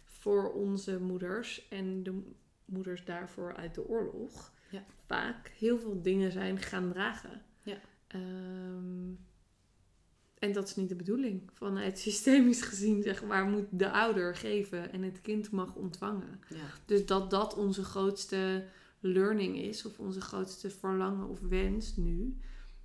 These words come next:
Speaker 1: waar heel veel eerst het nog niet eens kunnen zien of erkennen als verlangen, omdat het iets is wat je zo niet gewend bent.
Speaker 2: Ja.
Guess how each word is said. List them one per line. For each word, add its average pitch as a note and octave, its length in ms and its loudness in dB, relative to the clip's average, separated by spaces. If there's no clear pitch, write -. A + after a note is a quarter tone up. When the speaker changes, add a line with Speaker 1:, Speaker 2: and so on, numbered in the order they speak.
Speaker 1:
waar F#3+ 320 2
heel G3+ 240 8
veel G3 200 0
eerst G3 280 -4
het G3 120 -6
nog F#3+ 160 -8
niet F#3+ 140 -2
eens G3 320 -6
kunnen G3 260 0
zien F#3+ 260 0
of F#3+ 100 -6
erkennen G3 420 -6
als - 140 -12
verlangen, G#3 440 -4
omdat F#3+ 360 -4
het F#3+ 300 -10
iets G3+ 220 -2
is G#3 140 0
wat G3 200 -6
je G#3 100 2
zo G3+ 360 6
niet G3+ 240 0
gewend G3 520 -2
bent. E4 440 -6
Speaker 2:
Ja. D#3 200 -8